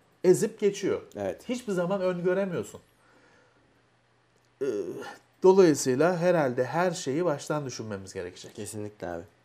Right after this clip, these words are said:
Speaker 1: Ve biraz da belki de her, e, yayında anlatıyorum ama adamcağızın, e, Google'ın bakış açısını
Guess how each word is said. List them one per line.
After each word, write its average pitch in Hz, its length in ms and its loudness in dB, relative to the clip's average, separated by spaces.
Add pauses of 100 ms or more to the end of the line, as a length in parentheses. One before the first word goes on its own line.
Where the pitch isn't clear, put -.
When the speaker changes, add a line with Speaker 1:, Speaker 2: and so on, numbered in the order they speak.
(560)
Speaker 1:
Ve 151 180 4
biraz 160 380 4
da 170 140 2
belki 147 360 0
de 135 220 2 (1120)
her, 147 240 4
e, 143 80 -2 (800)
yayında 139 600 0
anlatıyorum 135 640 0
ama 147 320 0
adamcağızın, 127 1000 -2
e, 53 640 -10
Google'ın 131 680 0 (320)
bakış 120 280 -4
açısını 120 560 -4